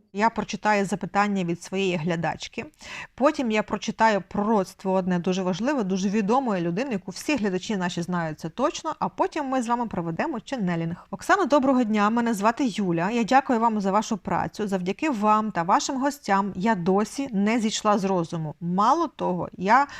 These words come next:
шукаю своє я та шукаю Бога в собі.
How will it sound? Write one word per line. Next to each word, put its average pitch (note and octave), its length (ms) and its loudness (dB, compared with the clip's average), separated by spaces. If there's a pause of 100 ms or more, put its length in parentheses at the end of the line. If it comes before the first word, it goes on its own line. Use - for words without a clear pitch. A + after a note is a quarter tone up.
шукаю A3 560 4
своє G3+ 340 -2
я E3+ 320 0 (100)
та F#3 100 -4
шукаю A3+ 500 -2
Бога F#3+ 380 0
в F#3 60 -10
собі. - 420 -8